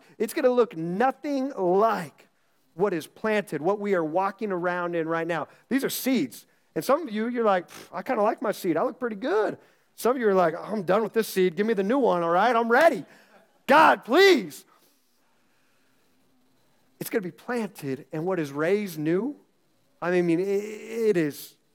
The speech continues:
when you think about the size of a seed and you think about the size of what can grow from it, if you think about an acorn compared to the, what, do you call that an acorn tree? Oak tree. Yeah, yeah, yeah, okay, thank you. I was like, "Oh,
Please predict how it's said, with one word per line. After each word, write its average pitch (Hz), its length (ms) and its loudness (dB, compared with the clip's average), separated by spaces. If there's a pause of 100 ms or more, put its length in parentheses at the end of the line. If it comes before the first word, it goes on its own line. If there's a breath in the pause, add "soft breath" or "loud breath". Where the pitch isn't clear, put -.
(300)
when 165 200 -4
you 214 60 -2
think 214 140 -2
about 185 200 -2
the - 80 -12
size 180 480 -2
of 143 80 -14
a 127 40 -12
seed 190 440 -2
and 160 100 -4
you 175 100 -4
think 180 220 -6
about 151 220 -6
the 131 80 -10
size 165 480 -4
of 139 100 -10
what 160 140 -4
can 131 200 -10
grow 156 460 0
from 170 300 -4
it, 196 100 -2
if 156 120 -4
you 185 100 -8
think 185 160 -4
about 170 180 0
an 156 180 -4
acorn 196 640 0 (300 soft breath)
compared 180 480 0
to 185 120 -2
the, 156 460 0
what, 156 200 -6
do - 140 -12 (120)
you 131 80 -14
call 160 140 -4
that 151 120 0
an 127 80 -8
acorn 175 320 -4
tree? 190 260 -6 (160)
Oak 185 220 0
tree. 110 220 -14 (720)
Yeah, 269 160 8
yeah, 262 160 8
yeah, 240 140 6
okay, 240 180 2
thank 302 260 4
you. 233 120 0
I 226 40 6
was 254 80 6
like, - 180 0 (220 loud breath)
"Oh, 254 320 4